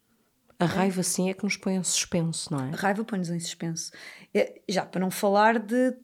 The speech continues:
Speaker 2: todos os problemas físicos que a raiva te vai trazer, não é?
Speaker 1: Uhum.
Speaker 2: Ah, pode ser a dificuldade em dormir, podes ficar com, com uma depressão, crises de ansiedade, ataques de pânico. Tudo por causa de uma raiva que tu estás a acumular, pá, de uma coisa que já foi.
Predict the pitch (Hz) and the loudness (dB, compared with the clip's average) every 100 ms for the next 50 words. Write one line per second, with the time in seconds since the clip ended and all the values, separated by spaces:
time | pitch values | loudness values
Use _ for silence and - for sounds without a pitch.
0 | _ 220 214 175 208 - 226 185 202 208 | _ 2 2 2 -2 -2 -2 0 2 2
1 | - 220 208 233 - - 226 226 233 - | 0 -2 -2 -4 -4 -2 0 -2 -2 0
2 | 226 247 294 233 180 165 185 170 160 170 | 0 0 -2 0 -2 -4 -4 0 0 -2
3 | 180 - _ - 165 160 160 156 170 - | -8 -20 _ -4 -2 -2 -6 -6 -6 -2
4 | 175 175 175 - 185 175 202 262 247 196 | -2 -2 -6 -4 0 2 4 4 4 4
5 | 214 175 170 170 170 - 170 160 170 170 | 2 -2 -6 -10 -10 -10 -6 -4 -2 -2
6 | 170 170 170 180 185 - - 185 202 180 | -2 -4 -4 -4 -4 -2 0 2 2 2
7 | 170 170 165 180 185 208 160 185 170 190 | -2 -4 -2 -2 0 0 2 2 0 -2
8 | 196 - 190 202 185 - - - - - | -6 -2 2 2 0 -6 -18 -18 -20 -20
9 | - _ _ - 277 240 330 330 - _ | -20 _ _ 4 6 8 6 4 -10 _
10 | - - 262 254 254 254 247 269 262 262 | -14 0 2 4 6 6 6 4 2 0
11 | - - 254 247 254 262 220 196 208 240 | -4 0 2 2 0 2 4 4 0 -2
12 | 277 285 285 285 277 - 285 - 302 247 | 2 4 4 2 0 2 2 2 -4 -4